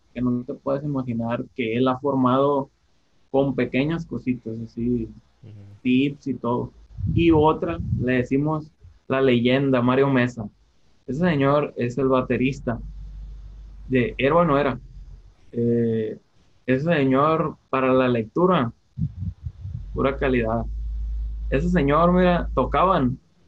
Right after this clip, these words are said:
Speaker 1: y leía la batería con una partitura de trompeta. Le, él, le da cuenta, para no equivocarse, él ponía la partitura de trompeta y con eso iba tocando.
Speaker 2: Ujú.
Speaker 1: Y sabía por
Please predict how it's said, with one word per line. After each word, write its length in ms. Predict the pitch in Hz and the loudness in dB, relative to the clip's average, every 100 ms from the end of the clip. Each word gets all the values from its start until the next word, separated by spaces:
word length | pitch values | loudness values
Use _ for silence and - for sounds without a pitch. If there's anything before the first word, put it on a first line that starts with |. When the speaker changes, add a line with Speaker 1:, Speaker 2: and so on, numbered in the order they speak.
| _ | _
Speaker 1:
y 160 | 143 147 | -2 2
leía 680 | 135 127 156 202 202 202 - _ | 6 6 6 6 6 0 -6 _
la 140 | 131 | 0
batería 680 | 131 139 127 123 175 190 190 247 - - _ _ | 2 2 2 2 4 2 -2 -8 -16 -20 _ _
con 160 | - 131 | -4 0
una 220 | 143 156 | 0 0
partitura 500 | 156 135 123 131 139 | 0 -2 0 2 2
de 60 | 143 | 2
trompeta. 480 | 123 117 113 - - - - - - - - - _ _ | 0 -2 -4 -6 -4 -4 -4 -4 -6 -8 -12 -18 _ _
Le, 140 | 131 - | -14 -6
él, 360 | 131 151 202 220 | 0 4 6 6
le 100 | 208 | 4
da 140 | 190 | 2
cuenta, 320 | 196 202 208 | 0 0 0
para 140 | 208 139 | 0 0
no 80 | 151 | 0
equivocarse, 840 | 156 202 160 160 175 202 196 190 - - | 4 2 4 0 -2 0 0 -2 -10 -2
él 260 | 131 139 | 2 2
ponía 320 | - 170 160 | 0 0 0
la 140 | 165 175 | 2 0
partitura 500 | 147 127 117 151 165 | 0 -2 -2 0 0
de 60 | |
trompeta 640 | 165 131 123 165 170 196 180 | 2 2 2 0 0 -2 -4
y 100 | 127 | -10
con 200 | - 120 | -6 -2
eso 140 | 123 139 | -2 0
iba 180 | 143 | -2
tocando. 340 | - 127 110 110 | -4 -8 -8 -10
Speaker 2:
Ujú. 760 | - _ _ _ _ _ 107 101 | -12 _ _ _ _ _ -20 -6
Speaker 1:
Y 100 | 139 | -4
sabía 380 | 127 120 131 156 | 0 2 2 4
por 160 | 175 | 0